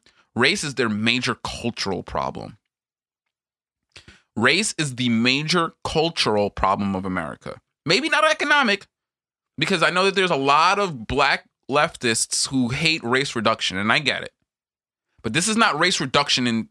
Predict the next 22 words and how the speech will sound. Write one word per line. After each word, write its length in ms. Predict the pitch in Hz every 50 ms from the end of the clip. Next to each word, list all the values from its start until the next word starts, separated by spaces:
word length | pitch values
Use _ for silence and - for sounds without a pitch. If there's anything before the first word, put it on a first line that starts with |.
| _ -
for 120 | 135 120
economics. 640 | 117 - - 117 143 147 110 98 85 - - - - _ _ _ _ _ _ _ _ _ _ _ _ _ _ _ _
But 480 | 120 117 110 - - 160 151 - 147
you 120 | 139 135 139
gotta 320 | 123 123 151 202 247 226 185 175
understand 960 | 202 208 202 180 165 156 - - 190 185 170 151 135 120 113 110 110 117 - _ _ _ _ _ _
that 160 | - 139 135 139
when 80 | 139
you're 80 | 127 113
talking 300 | - - - 202 214 214
about 140 | 170 - -
American 760 | - 135 120 117 135 175 208 220 214 208 196 - 185 147 131 120
culture, 680 | - - - 262 302 392 - - - 139 127 - - - _ -
it's 180 | 165 135 - -
not 340 | 131 147 180 190 - - -
reductionist 720 | 160 147 123 - - 226 247 - - - 156 151 147 -
to 100 | - -
talk 240 | - - 156 143 -
about 280 | 127 135 131 113 107 117
race. 520 | 135 147 127 92 - - - - - - - _ _ _ _ _ _ _ _ _ _ _ _ _ _ _ _ _ _
It's 180 | - 147 147 -
not. 380 | 175 185 185 151 110 85 -